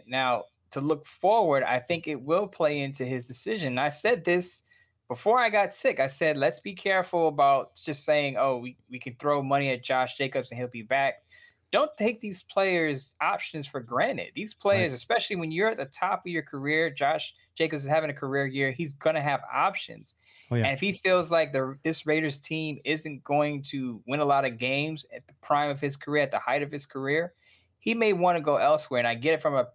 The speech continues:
Speaker 1: a fan perspective is always, you know, Raider, Raider for life and all of this stuff. I'm gonna be thick and thin. I'm gonna go through it, whether it's bad or good. These players have short career spans, especially at the running back position.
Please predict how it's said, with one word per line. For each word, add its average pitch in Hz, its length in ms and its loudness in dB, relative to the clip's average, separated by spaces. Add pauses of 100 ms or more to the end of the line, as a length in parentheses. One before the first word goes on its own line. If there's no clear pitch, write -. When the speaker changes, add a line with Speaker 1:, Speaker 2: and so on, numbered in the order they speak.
(100)
Speaker 1:
a 113 80 -2
fan 147 320 0
perspective 139 560 -4
is 110 140 -14
always, 123 440 0 (420)
you 117 100 -10
know, 107 120 -4
Raider, 135 360 0
Raider 143 240 0
for 139 140 -4
life 143 320 2
and 135 80 -2
all 143 160 4
of 139 60 -2
this 139 120 -4
stuff. 143 400 2 (420)
I'm 139 160 -2
gonna 143 200 0
be 139 180 0
thick 147 280 -4
and 139 140 -6
thin. 147 200 2
I'm 135 120 0
gonna 131 140 -4
go 135 220 -2
through 143 220 0
it, 131 60 -2
whether 131 220 2
it's 120 140 -4
bad 139 240 0
or 139 60 -2
good. 151 300 0
These 226 200 -2
players 214 400 0
have 147 180 0
short - 460 -2
career 160 320 -2
spans, 123 360 -6
especially - 760 0
at 170 100 4
the 160 120 2
running 160 260 0
back 123 220 2
position. 117 440 -8